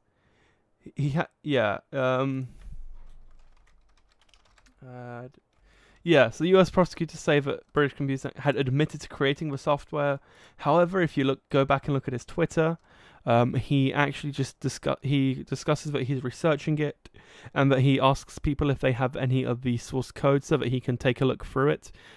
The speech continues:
and understand what this code is, which makes me think he isn't, you know, d-, distributing it, if you're like, "Hey, can you, can I see what it looks like? Do,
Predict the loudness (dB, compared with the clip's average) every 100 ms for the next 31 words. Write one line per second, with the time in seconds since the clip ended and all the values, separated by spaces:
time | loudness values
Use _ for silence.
0 | -8 -6 0 0 0 -4 -2 0 2 0
1 | 0 -2 0 -4 -4 0 2 2 0 0
2 | 2 0 -6 -20 _ _ -20 -20 _ 0
3 | 2 2 0 0 0 0 0 0 0 -2
4 | -8 _ -12 -4 -2 -2 0 -2 -2 -6
5 | -8 _ _ _ _ -2 0 0 -2 -6
6 | -12 -12 -12 -12 -8 -4 -2 -2 -2 -4
7 | -10 _ -6 -2 -2 -4 _ _ _ -6
8 | -4 0 2 4 2 0 -4 0 2 2
9 | 0 0 -2 -4 -2 -2 0 -2 0 0
10 | -2 -8 -4 -6 -6